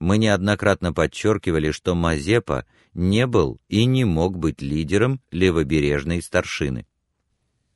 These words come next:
Таким образом, все разговоры о тайной руководящей роли Мазепы — это, увы, только предположение. Что касается взятки Голицыну,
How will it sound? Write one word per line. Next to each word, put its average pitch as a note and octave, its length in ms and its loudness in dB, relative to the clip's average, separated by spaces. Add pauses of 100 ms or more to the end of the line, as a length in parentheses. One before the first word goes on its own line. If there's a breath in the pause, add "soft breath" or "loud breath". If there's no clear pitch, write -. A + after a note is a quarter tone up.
(240)
Таким C3+ 320 2
образом, C#3+ 540 4
все - 300 0
разговоры G#2 800 2
о E2+ 240 -2
тайной A2+ 560 2
руководящей E2 960 2
роли F2 440 4
Мазепы — D2 680 -4 (340 loud breath)
это, D3+ 240 2
увы, C#3+ 280 4
только B2+ 320 -2
предположение. E2+ 1040 0 (460 loud breath)
Что - 240 0
касается G2+ 640 2
взятки D#2 640 0
Голицыну, C3 920 -2